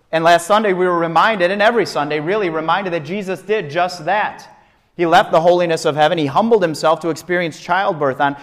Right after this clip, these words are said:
on the end of the child being born into this world.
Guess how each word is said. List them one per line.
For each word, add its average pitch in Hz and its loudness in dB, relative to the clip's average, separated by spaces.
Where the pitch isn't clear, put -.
on 147 0
the 151 0
end 160 0
of 156 0
the 143 -2
child 170 0
being 156 -6
born 170 -2
into 170 -12
this 156 -8
world. 170 -6